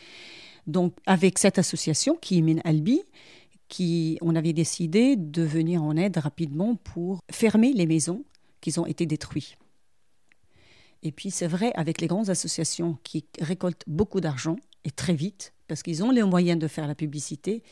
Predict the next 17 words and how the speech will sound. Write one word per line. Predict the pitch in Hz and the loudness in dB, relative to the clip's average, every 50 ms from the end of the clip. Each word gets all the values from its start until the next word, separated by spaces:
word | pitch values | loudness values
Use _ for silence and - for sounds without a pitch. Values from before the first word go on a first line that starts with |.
| - _ _ _ _ - | -20 _ _ _ _ -6
ils | 175 160 147 165 | -4 -2 0 0
ont | 202 233 | 2 4
les, | 247 247 - - | 4 4 4 4
ils | 175 170 156 202 | 2 2 2 2
ont | 214 233 233 - | 2 0 0 0
aussi, | 180 180 170 - - - 208 208 202 185 | -2 -2 -2 -2 -2 -2 -2 -2 0 0
euh, | 160 156 151 151 147 147 143 - - - - - - - - - - _ - - | 0 0 -2 -2 -4 -6 -8 -10 -14 -20 -20 -20 -20 -20 -20 -20 -20 _ -8 -6
euh, | 156 151 151 160 | -4 -4 -2 -2
ce | - 202 | 0 0
soutien | 190 - - 208 - - 240 240 233 180 - - | 0 0 -2 -4 -2 0 2 2 2 0 -4 -6
international | - 160 - 156 156 165 160 - - 202 214 202 170 143 147 135 - _ _ _ | -6 -6 -4 -2 -2 -2 -2 -2 -2 -2 -2 -2 -2 -4 -6 -10 -18 _ _ _
par, | - 151 139 135 135 135 | -14 -12 -12 -10 -10 -10
euh, | 139 139 139 147 151 156 160 147 | -10 -10 -10 -12 -12 -14 -14 -14
par | - - 147 135 143 160 - | -12 -10 -10 -10 -10 -12 -10
tous | - 165 | -6 -6
les | 147 147 135 156 | -4 -4 -4 -4
États, | 160 - - 233 285 | -4 -2 -2 -2 -2